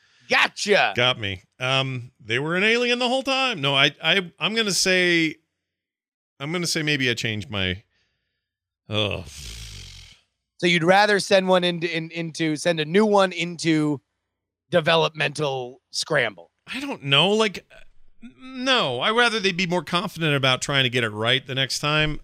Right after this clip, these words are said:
Speaker 2: Okay, so
Speaker 1: God.
Speaker 2: here,
Speaker 1: Yeah.
Speaker 2: here's the example. Spider-Man, right? You got
Speaker 1: What?
Speaker 2: Sam Raimi, Spider-Man two thousand one or whatever it was, two thousand,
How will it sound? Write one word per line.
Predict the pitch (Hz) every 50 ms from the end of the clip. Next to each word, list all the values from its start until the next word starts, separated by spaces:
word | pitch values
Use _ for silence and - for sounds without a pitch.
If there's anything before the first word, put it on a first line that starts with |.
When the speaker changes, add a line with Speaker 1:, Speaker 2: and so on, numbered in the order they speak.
| -
Speaker 2:
Okay, | 160 - - 147 131
so | - - 180 175
Speaker 1:
God. | 175 - - - - - - - - - - - - - - - - - -
Speaker 2:
here, | - 208 175
Speaker 1:
Yeah. | 180 170 135 110
Speaker 2:
here's | 170 170 233 254 226
the | 202 214
example. | 208 160 160 156 143 127 - 92 87
Spider-Man, | - - - 151 147 151 131 117 104 92 85 85 82 80 - -
right? | 110 120 143 143 - _ _ -
You | 131 117
got | 117 123
Speaker 1:
What? | 139 123
Speaker 2:
Sam | - - 170 165 170 170 165
Raimi, | 156 143 135 120 104 87 80
Spider-Man | - - - - 151 151 151 156 151 151 151 151 151 139
two | - 151
thousand | - - 147 143 147 135 135 131
one | 123 131 139 143 135
or | 127
whatever | 127 131 135 127 123
it | 110
was, | 117 117 127 127 120
two | - 123
thousand, | 117 - 120 120 120 117 120 117 113 -